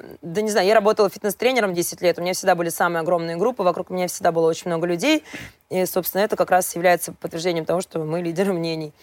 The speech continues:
А, лидер мнений — это огромная ответственность,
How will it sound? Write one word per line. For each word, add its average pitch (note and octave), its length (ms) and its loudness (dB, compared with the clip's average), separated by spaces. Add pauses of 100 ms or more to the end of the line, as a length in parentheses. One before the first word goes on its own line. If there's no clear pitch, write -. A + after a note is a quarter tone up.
(360)
А, F#3 180 4
лидер G#3+ 400 0
мнений — A3+ 260 2
это F#3 240 6
огромная F#3+ 360 2
ответственность, E3 680 -4